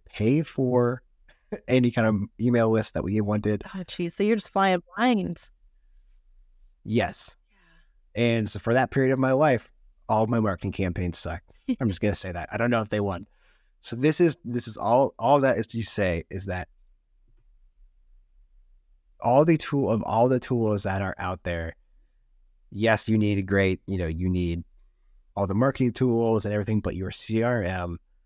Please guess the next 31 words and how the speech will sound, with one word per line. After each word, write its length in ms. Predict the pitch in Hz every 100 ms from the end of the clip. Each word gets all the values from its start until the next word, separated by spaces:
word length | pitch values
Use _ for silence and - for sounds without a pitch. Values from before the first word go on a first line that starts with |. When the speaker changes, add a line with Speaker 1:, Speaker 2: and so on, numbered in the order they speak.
| _ _ _ -
Speaker 1:
I 100 | 92
have 200 | 85 82
found 640 | - 113 123 127 127 127
from 180 | - 98
being 420 | 92 87 80 80 - _ _ _ _
pre-HubSpot 720 | - 151 139 123 - 123 113 - -
life 300 | 107 107 104
with 180 | 80 -
nothing 440 | 117 120 120 110
to 120 | -
now 300 | 90 92 110
being 220 | 107 104 104
in 100 | 98
HubSpot 540 | 95 - 95 95 95 - _ -
and 200 | 90 87
seeing 480 | - 95 92 87 87 -
all 240 | 92 95
of 80 | 90
the 400 | 90 90 87 87 _ _ _ _ _ _ _ _ -
powerful 320 | 117 117 110
features 360 | 101 117 113 107
that 80 |
the 60 | 95
C 220 | - 113
R 140 | 104 101
M 100 | 90
has, 300 | 107 131 110
which 100 | 95
I 140 | 107
have 220 | 110 101
tapped 420 | - 107 107 -